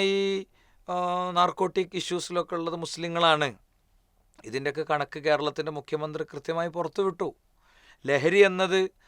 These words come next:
നമ്മളെല്ലാവരും ഒന്നിച്ച് അനുഭവിക്കുന്ന ഒരു വലിയ പ്രതിസന്ധിയാണിന്ന്.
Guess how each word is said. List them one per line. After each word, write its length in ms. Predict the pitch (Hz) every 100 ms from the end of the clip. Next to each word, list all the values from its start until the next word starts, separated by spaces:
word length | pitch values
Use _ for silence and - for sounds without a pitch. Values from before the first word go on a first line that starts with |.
| _ -
നമ്മളെല്ലാവരും 680 | 151 180 165 170 185 196 190
ഒന്നിച്ച് 420 | 170 160 185 - 196
അനുഭവിക്കുന്ന 600 | 175 175 185 180 175 185
ഒരു 80 |
വലിയ 260 | 170 160 190
പ്രതിസന്ധിയാണിന്ന്. 960 | 196 170 170 208 196 202 202 175 147